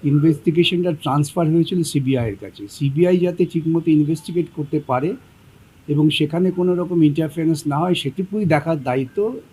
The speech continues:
আইনগত দিক থেকে আমার, এবং সে ব্যাপারে সুপ্রিম কোর্ট স্পষ্ট করে দিয়েছেন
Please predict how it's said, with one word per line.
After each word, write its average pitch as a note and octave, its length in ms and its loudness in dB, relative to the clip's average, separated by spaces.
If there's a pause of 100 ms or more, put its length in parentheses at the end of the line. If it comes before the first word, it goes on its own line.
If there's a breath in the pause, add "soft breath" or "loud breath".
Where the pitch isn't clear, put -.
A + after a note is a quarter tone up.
(440)
আইনগত C#3+ 400 0
দিক C#3+ 300 -2
থেকে D3+ 200 -2
আমার, C#3+ 300 -2
এবং D#3 220 2
সে D3 160 -4
ব্যাপারে D3 320 -2
সুপ্রিম C#3+ 380 -6
কোর্ট D3+ 180 -4
স্পষ্ট - 420 -6
করে G3 200 0
দিয়েছেন F#3+ 440 -2